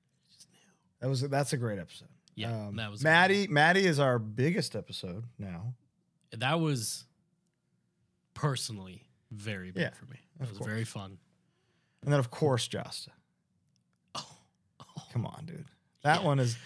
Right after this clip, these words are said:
Speaker 1: that's the one. I'm still getting texts about the one, that one, you know?
Speaker 2: Really?
Speaker 1: Like, people, like, peripherally in my life being like,
Speaker 2: Mm-hmm.
Speaker 1: "Just checked out the Josta one. That was sick." <laughs> Um, and I think it wa-, it was sick.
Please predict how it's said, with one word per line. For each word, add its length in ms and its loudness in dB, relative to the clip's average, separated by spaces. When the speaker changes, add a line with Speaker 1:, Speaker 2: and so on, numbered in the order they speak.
Speaker 1:
that's 220 6
the 100 2
one. 180 6
I'm 80 4
still 220 4
getting 200 4
texts 360 2
about 240 -8
the 80 -14
one, 280 -16
that 180 -6
one, 180 -12
you 120 -2
know? 200 -2
Speaker 2:
Really? 520 -2
Speaker 1:
Like, 160 2
people, 380 2
like, 200 2
peripherally 640 2
in 100 -2
my 100 -4
life 340 -8
being 180 -6
like, 120 -10
Speaker 2:
Mm-hmm. 280 -8
Speaker 1:
"Just 220 -10
checked 260 -12
out 100 -20
the 60 -20
Josta 380 -12
one. 260 -20
That 80 -20
was 80 -20
sick." 280 -16
<laughs> 120 -2
Um, 380 -2
and 120 8
I 60 6
think 160 0
it 40 6
wa-, 200 4
it 80 4
was 200 4
sick. 260 -4